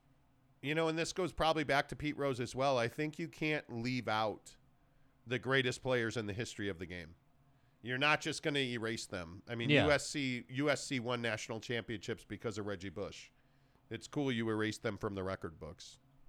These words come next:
Speaker 1: You know, like, I mean, they are part of history,
Speaker 2: But, like,
Speaker 1: so.
Speaker 2: to me, that situation's even worse because Reggie wasn't taking steroids. Reggie was taking money,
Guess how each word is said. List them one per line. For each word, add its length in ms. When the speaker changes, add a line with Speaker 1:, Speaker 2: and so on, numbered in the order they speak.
Speaker 1:
You 100
know, 160
like, 260
I 40
mean, 160
they 120
are 120
part 240
of 80
history, 380
Speaker 2:
But, 120
like, 200
Speaker 1:
so. 100
Speaker 2:
to 40
me, 180
that 220
situation's 680
even 200
worse 500
because 320
Reggie 560
wasn't 520
taking 380
steroids. 760
Reggie 580
was 140
taking 300
money, 420